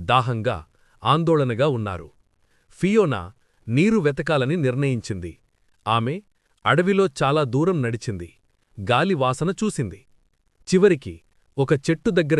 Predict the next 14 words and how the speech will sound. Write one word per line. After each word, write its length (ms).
చిన్న 240
కుండ 280
కనిపించింది. 640
ఆ 160
కుండలో 460
కొద్దిగా 360
మాత్రమే 440
నీరు 300
ఉంది, 260
కాని 280
అది 200
చాలా 280
లోతుగా 500
ఉంది. 300